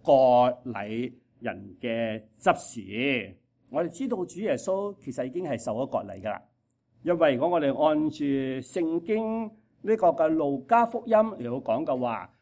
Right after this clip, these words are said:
佢滿咗八日，佢就行咗呢一個嘅割禮。呢個嘅受割禮係由猶太人、以色列人好獨特嘅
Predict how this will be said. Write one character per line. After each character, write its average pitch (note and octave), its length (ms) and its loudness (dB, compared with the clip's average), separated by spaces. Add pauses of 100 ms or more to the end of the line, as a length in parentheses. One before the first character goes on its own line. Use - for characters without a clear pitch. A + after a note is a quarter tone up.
(160)
佢 E3 160 2
滿 F3+ 560 -2
咗 C#3 280 2
八 D3+ 180 6
日， D#3 100 2 (640)
佢 D3+ 100 -6
就 C3 220 0
行 G#2+ 580 -12
咗 B2+ 440 2 (320)
呢 F3+ 100 -2
一 G3+ 200 8
個 - 80 2 (300)
嘅 A2+ 400 -4 (300)
割 C#3 80 -4 (200)
禮。 F#2+ 460 -4 (760)
呢 E4+ 200 2
個 C#4 80 8
嘅 A#3+ 160 2
受 G3+ 200 4
割 G#3 220 10
禮 G3 180 2
係 E3+ 120 0
由 B2+ 360 -2 (120)
猶 C3+ 160 0
太 F#3 200 0
人、 B2 320 0
以 D3 120 -4
色 D#4+ 180 2
列 A#3+ 160 -8
人 B2 220 -2
好 G#2 80 -8
獨 F3 440 -2
特 D3+ 100 4 (120)
嘅 D3 280 4